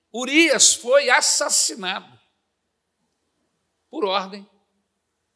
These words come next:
de Nabu-, de Da-, Davi. Mas por que isto?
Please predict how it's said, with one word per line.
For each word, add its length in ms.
de 200
Nabu-, 320
de 380
Da-, 260
Davi. 540
Mas 160
por 200
que 120
isto? 500